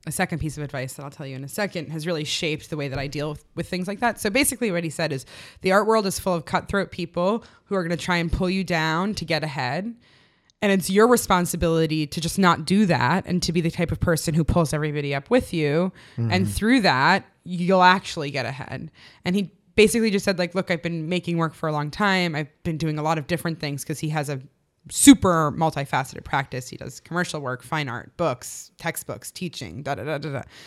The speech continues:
Speaker 1: And he was like, "I've just met a lot of people, and this is, just trust me, just accept this." And I remember at that moment being like, "I accept that, and that is the way I'm going to operate."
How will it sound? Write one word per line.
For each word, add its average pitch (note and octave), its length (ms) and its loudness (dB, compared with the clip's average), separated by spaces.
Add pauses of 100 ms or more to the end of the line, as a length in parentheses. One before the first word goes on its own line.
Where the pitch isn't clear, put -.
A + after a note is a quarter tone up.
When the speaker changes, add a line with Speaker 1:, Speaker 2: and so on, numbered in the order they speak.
(440)
Speaker 1:
And G3+ 60 -2
he G#3 60 2
was G3+ 100 0
like, G#3 180 0
"I've G#3+ 120 4
just B3 180 4
met A3 180 4
a A3 60 2
lot A3 160 4
of - 80 -4
people, G#3 420 4
and F3+ 160 2
this G3 140 -2
is, G3+ 200 -2 (420)
just - 200 4
trust - 380 6
me, B2 160 -6
just - 220 -6
accept - 420 -2
this." C3+ 320 -6 (300)
And A#3 100 4
I A#3 40 8
remember B3 380 10
at A3 120 4
that G3+ 160 8
moment G3+ 320 2
being F3 240 0
like, E3 400 -4 (280)
"I E3+ 120 4
accept F#3+ 440 0
that, E3 280 2
and E3 140 -2
that D#3+ 100 0
is D#3 120 -4
the D#3 80 -10
way D3+ 120 0
I'm D3 100 -4
going C#3 160 -8
to D3 60 -6
operate." B2+ 600 -6